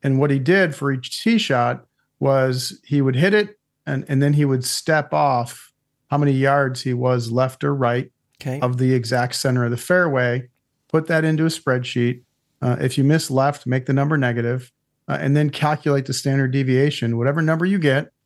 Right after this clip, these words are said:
Speaker 1: multiply that by two. So if you get a standard deviation of twenty-one yards, um, multiply that by two, that's forty-two.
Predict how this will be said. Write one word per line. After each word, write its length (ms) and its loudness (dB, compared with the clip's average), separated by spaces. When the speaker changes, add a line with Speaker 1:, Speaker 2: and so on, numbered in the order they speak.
Speaker 1:
multiply 460 0
that 200 2
by 160 0
two. 440 -2
So 220 -2
if 140 -2
you 120 2
get 300 2
a 80 -4
standard 400 0
deviation 540 2
of 340 -2
twenty-one 500 2
yards, 640 -2
um, 400 0
multiply 520 0
that 160 0
by 160 0
two, 340 0
that's 200 0
forty-two. 800 0